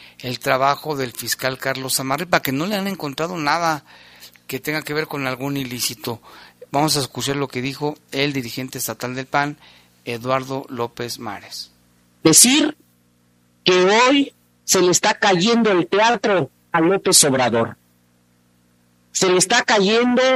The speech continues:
Speaker 2: a través de la propia Secretaría de la Defensa Nacional. La sedena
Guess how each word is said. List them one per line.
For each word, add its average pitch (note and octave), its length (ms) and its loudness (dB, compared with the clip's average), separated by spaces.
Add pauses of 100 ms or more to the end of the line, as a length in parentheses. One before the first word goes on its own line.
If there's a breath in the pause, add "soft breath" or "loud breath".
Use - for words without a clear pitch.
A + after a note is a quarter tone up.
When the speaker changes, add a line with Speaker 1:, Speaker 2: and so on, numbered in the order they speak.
(100)
Speaker 2:
a F3+ 160 2
través G#3 400 2
de A#3 80 2
la G#3 140 2
propia A#3 360 0
Secretaría F3+ 580 2
de G#3+ 60 2
la F3 140 4
Defensa G3+ 420 2
Nacional. A3+ 480 2 (680)
La F3 240 2
sedena C4 600 2